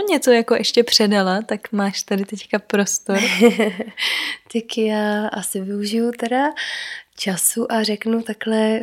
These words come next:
Speaker 2: posluchačům, eh, aby chodili na živou kulturu, protože,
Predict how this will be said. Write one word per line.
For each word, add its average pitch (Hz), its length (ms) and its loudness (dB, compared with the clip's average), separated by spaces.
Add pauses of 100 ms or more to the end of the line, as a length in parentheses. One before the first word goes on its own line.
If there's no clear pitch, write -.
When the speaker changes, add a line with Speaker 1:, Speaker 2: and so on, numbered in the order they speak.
(100)
Speaker 2:
posluchačům, 180 1040 -8
eh, 190 280 -4 (120)
aby 190 300 -4
chodili 196 480 -2
na 185 140 -4
živou 196 260 0
kulturu, 226 640 2
protože, 196 460 -2